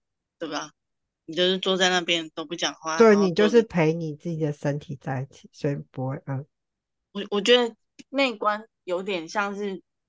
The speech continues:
Speaker 1: 你去一个地方，然后强迫自己关机，所谓的关机不是真的身体机能关机，就是强迫自己所有的思考念头整个人都关机，然后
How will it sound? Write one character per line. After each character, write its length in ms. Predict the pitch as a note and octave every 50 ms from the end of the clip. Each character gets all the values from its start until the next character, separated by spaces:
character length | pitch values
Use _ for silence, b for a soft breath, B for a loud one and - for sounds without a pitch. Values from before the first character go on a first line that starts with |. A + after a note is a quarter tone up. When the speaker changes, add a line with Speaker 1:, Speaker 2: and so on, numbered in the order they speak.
| _ _ _ _ _ _ _ _ _
Speaker 1:
你 160 | - F3+ F#3
去 280 | F3 - - C4 B3+ G#3+
一 60 | F#3+
个 120 | G3 F#3
地 240 | F3 F#3 G#3+ G3 G3
方， 240 | F#3+ - E3+ E3+ E3
然 180 | D#3+ D#3 D#3+
后 80 | E3+ F#3 - -
强 320 | - - - E3 E3 F3
迫 220 | G3 A3+ G3+ G3
自 140 | F3+ F#3+ G3
己 180 | F#3 E3+ C#3+ - _ _
关 360 | - F3 E3 D#3 D#3+ D#3+ D#3+ -
机， 360 | - - D#3 D3+ D3+ D#3 D#3+ _ _ _ _ _ _ _
所 140 | - G3+ A3
谓 40 |
的 80 | A3+ A3+
关 240 | - A3 G3+ G3 G3
机 120 | F#3 F#3+
不 120 | F3+ F3+ F#3
是 140 | F#3+ G3+
真 200 | F#3+ F#3+ F3 E3+
的 200 | E3+ D#3+ D#3+ D#3
身 320 | D#3 - - - F3 F3 F3
体 160 | F#3+ D3+ C#3+
机 180 | - - D#3+ D#3+
能 160 | D#3+ D3+ C#3+ _
关 220 | E3 D3 D3+ D3+
机， 160 | C#3+ - D3+
就 140 | D#3 F3 F3+
是 160 | F3+ F3+ F#3 - _ b b b b b _
强 220 | - F#3 F3 F3
迫 180 | F#3 G3 G3 F#3+
自 160 | F#3+ G3+ F#3+
己 340 | E3 - C3 E2+ - - - _ _ _ _ _ _ _
所 200 | _ - F3 F3+
有 160 | F#3 F#3 E3+ D#3+
的 480 | E3 D#3+ D#3 D3+ D3+ D#3 - - - F#3+
思 380 | - - - - E3+ F3 F3+ F3
考 280 | - G#3 D#3 - B2
念 280 | D3+ F3 F#3 E3 D#3 D3+
头 220 | D#3+ - - C#3+ -
整 160 | - D3 D3+ D#3+
个 120 | E3 D#3+
人 200 | D#3 C#3 D3+ D3
都 160 | - E3 D#3
关 320 | - - F3+ D#3 D3 D#3 D#3
机， 320 | - - D3+ D3 D#3 D#3 -
然 100 | D#3 D#3
后 260 | E3+ F3 F3 D#3+ D#3+